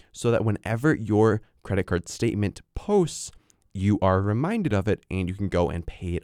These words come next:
off so that you don't accidentally forget and you miss a payment. So this is a lot more significant when you have multiple credit cards. When you only have one, it's probably a lot easier to keep track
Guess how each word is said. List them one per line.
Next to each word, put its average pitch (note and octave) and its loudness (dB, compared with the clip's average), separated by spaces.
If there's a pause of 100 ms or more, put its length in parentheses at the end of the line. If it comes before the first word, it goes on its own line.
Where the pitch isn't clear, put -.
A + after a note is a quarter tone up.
off F3 2 (100)
so - -12
that F2 -2
you A2 -2
don't G2 0 (140)
accidentally F2+ -6
forget - -2 (320)
and G#2 2
you G2+ 0
miss F2+ -2
a F#2 -6 (100)
payment. - -10 (580)
So - 2
this C3+ 0
is B2+ -2
a C#3+ -2
lot F#3+ -2
more A#3 -2
significant C#3 -2
when A2 -2
you G#2 -2
have G2+ 0
multiple G2+ -2
credit A#2 -2
cards. D#3+ -2
When G#2+ -2
you F#2 -2 (100)
only A2 0
have F2+ -2
one, B2 0 (340)
it's G2+ -2
probably G2+ 0
a F#2+ 2
lot E2+ -2 (120)
easier G#2+ 2 (300)
to - -4
keep - -14
track - -4